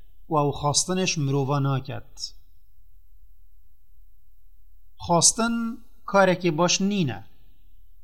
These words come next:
عن أبي هريرة رضي الله عنه قال: قال النبي صلى الله عليه وسلم:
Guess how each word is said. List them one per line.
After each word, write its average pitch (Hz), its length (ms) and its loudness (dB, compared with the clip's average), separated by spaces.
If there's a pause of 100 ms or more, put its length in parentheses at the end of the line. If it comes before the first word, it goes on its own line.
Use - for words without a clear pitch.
(960)
عن 156 200 6
أبي 160 260 4
هريرة 214 520 4
رضي 175 360 4
الله 175 400 4
عنه 196 340 4
قال: 190 600 6 (760)
قال 165 220 8
النبي 165 480 2
صلى 180 340 4
الله 180 460 4
عليه 170 420 4
وسلم: 196 800 4